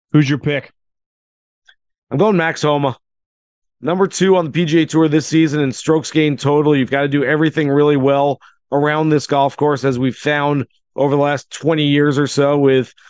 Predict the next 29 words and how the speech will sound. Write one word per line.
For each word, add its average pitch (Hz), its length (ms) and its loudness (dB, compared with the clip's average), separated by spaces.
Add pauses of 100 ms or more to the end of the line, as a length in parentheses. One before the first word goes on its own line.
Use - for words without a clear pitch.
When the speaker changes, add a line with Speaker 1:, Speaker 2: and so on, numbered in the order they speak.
(100)
Speaker 2:
such 170 260 -2
a 156 40 0
variety 143 600 0
of 110 120 -4
winners, 143 440 0
from 127 340 -2 (180)
superstars 170 800 0
to 151 80 0
no 151 200 2
names, 147 400 -2
old 143 220 0
guys, 143 400 -2
young 139 200 -2
guys, 139 520 -2 (320)
big 170 180 -2
hitters, 156 720 0 (180)
short 170 320 -2
hitters, 147 600 0 (260)
good 160 180 -2
ball 147 200 2
strikers, 147 440 -2
good 147 160 0
putters. 135 440 0 (320)
So 147 460 0
I 165 140 -4
like 180 200 0
the - 60 -20
fact 170 260 -4
that 151 240 0